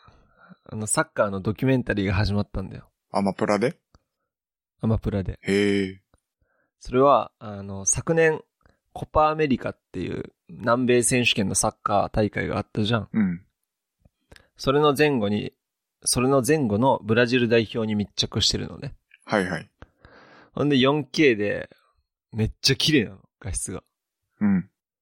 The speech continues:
Speaker 1: それでめっちゃ面白くて。もともと、そのオール・オア・ナッシングっていろんなサッカーチーム以外にも、えーっ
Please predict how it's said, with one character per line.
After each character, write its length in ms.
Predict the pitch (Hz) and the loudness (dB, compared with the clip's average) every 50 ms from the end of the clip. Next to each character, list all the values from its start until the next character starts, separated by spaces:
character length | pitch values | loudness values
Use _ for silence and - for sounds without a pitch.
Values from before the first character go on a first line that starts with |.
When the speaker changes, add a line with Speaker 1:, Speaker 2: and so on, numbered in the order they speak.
| _ _ _ _ _ _ _ _ _ _ _ | _ _ _ _ _ _ _ _ _ _ _
Speaker 1:
そ 200 | - - - 123 | -12 -6 -4 -2
れ 100 | 131 131 | 0 0
で 160 | 127 131 127 | 2 0 2
め 120 | 120 117 113 | 2 0 -2
っ 40 | |
ち 220 | - - - - 139 | -2 -2 -2 0 2
ゃ 40 | 131 | 2
面 140 | 127 127 | 2 2
白 220 | 123 - 131 131 - | 0 0 0 -2 -4
く 60 | - | -6
て。 180 | - - - _ - | -12 -16 -16 _ -10
も 100 | - 139 | -8 -4
と 100 | 135 190 | 0 2
も 120 | 190 185 165 | 2 2 2
と、 280 | - 175 170 - - - - _ _ _ _ _ _ _ _ _ _ _ _ _ _ _ _ - | 2 0 0 0 -4 -12 -20 _ _ _ _ _ _ _ _ _ _ _ _ _ _ _ _ -12
そ 140 | - - 147 | -6 -2 2
の 200 | 147 143 139 143 | 4 6 6 6
オ 40 | 147 | 8
ー 40 | |
ル・ 80 | 147 151 | 8 6
オ 40 | 147 | 6
ア・ 60 | 143 | 6
ナ 100 | 143 147 | 4 2
ッ 20 | |
シ 220 | 139 - - 120 107 | 2 2 0 0 0
ン 60 | 101 | -2
グ 60 | 98 98 | -2 -4
っ 20 | |
て 140 | _ - 104 | _ 0 0
い 80 | 120 | 2
ろ 100 | 110 131 | 4 2
ん 100 | 135 139 | 2 2
な 180 | 135 135 135 127 - _ _ _ _ _ _ _ _ _ _ _ _ | 2 0 0 -2 -4 _ _ _ _ _ _ _ _ _ _ _ _
サ 140 | - - 135 | -10 -10 -8
ッ 80 | - | -2
カ 100 | - 147 | 0 0
ー 60 | 143 | 0
チ 180 | 127 - 151 147 | 2 2 2 2
ー 20 | |
ム 100 | 127 117 | 4 4
以 80 | 117 117 | 4 4
外 180 | 110 104 98 98 | 4 2 2 0
に 100 | 95 98 | -4 -4
も、 360 | 98 98 95 95 92 92 _ _ _ _ _ - | -2 -2 -2 -2 -4 -6 _ _ _ _ _ -8
え 40 | - | -4
ー 220 | 110 107 101 101 | -4 -2 -2 -2
っ 40 | 98 | -4